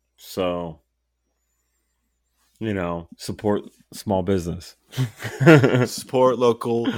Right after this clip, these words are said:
Speaker 2: drink local, eat local, buy local, listen local. Two homies chatting.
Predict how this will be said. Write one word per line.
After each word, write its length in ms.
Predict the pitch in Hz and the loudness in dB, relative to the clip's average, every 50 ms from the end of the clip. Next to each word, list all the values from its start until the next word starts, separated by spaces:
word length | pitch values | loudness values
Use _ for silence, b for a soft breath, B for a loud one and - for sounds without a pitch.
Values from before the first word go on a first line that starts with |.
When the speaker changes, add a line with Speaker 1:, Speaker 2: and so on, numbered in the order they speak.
| 156 151 143 | -8 -10 -6
Speaker 2:
drink 300 | - 123 123 117 110 - | -4 -4 -4 -4 -4 -4
local, 500 | 113 104 104 104 - 107 107 107 104 98 B B B B B B B - - | -4 -4 -4 -4 -4 -4 -4 -4 -4 -6 B B B B B B B -12 -8
eat 320 | 117 120 127 131 117 - - - - - | -6 -6 -6 -8 -10 -14 -20 -20 -20 -18
local, 800 | 104 104 104 101 98 101 101 - 98 98 98 95 98 107 - - _ _ _ _ _ _ _ _ _ _ - - - | -14 -12 -10 -10 -10 -10 -12 -12 -12 -12 -10 -12 -14 -16 -20 -20 _ _ _ _ _ _ _ _ _ _ -20 -12 -8
buy 200 | 104 98 101 113 | -8 -8 -6 -8
local, 680 | 113 104 104 98 98 98 - 98 98 98 98 101 101 _ _ _ _ - - _ _ - | -8 -8 -10 -10 -12 -12 -12 -12 -10 -10 -12 -14 -16 _ _ _ _ -20 -20 _ _ -18
listen 440 | - 101 107 107 - - - 92 92 95 | -14 -12 -10 -10 -10 -12 -16 -18 -20 -20
local. 460 | 90 78 - _ 82 - - - _ _ _ b b b b b b b - | -20 -20 -20 _ -20 -20 -20 -20 _ _ _ b b b b b b b -16
Two 140 | - 123 | -12 -12
homies 340 | 113 107 98 90 - - - | -10 -10 -10 -12 -14 -18 -16
chatting. 360 | - - - - - - - | -14 -12 -10 -10 -12 -14 -18